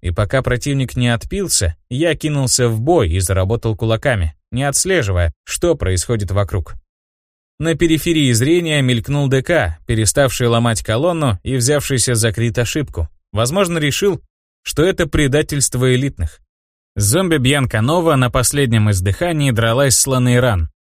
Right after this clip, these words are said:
По моей команде на нее напал еще и крит-ошибка. Запаниковавшая Ланейран бросилась бежать.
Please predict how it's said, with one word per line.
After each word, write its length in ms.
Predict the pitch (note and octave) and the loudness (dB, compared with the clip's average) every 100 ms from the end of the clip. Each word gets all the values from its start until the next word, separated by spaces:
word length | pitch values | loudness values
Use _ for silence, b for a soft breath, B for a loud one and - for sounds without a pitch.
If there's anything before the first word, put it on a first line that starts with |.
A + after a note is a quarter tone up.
| _ _ _ _ _ | _ _ _ _ _
По 100 | - | -2
моей 260 | C#3 E3+ D#3+ | 0 2 0
команде 520 | D3 C#3+ F#3 F3+ C#3 | 0 -2 0 0 0
на 140 | B2 A#2+ | 2 2
нее 260 | A#2 D3 | 2 2
напал 340 | D3 A2+ C3+ B2 | 2 0 0 0
еще 300 | G2+ F#2 A2+ | 0 -2 -2
и 120 | G#2+ | -2
крит-ошибка. 800 | A2+ A2 A2 G2+ A#2+ - - - _ _ _ _ - | 0 -2 0 -2 -2 -4 -6 -8 _ _ _ _ -2
Запаниковавшая 960 | A#2+ D3 D3+ C#3+ C#3+ C#3 D3+ - C3+ | 2 2 2 0 2 2 2 2 2
Ланейран 600 | B2+ B2 B2 B2 D#3+ B2+ | 4 4 4 4 2 2
бросилась 460 | G#2+ D#3+ - D#3+ D3 | 2 2 2 0 0
бежать. 460 | D3+ E3 F3 A2+ | 2 2 2 0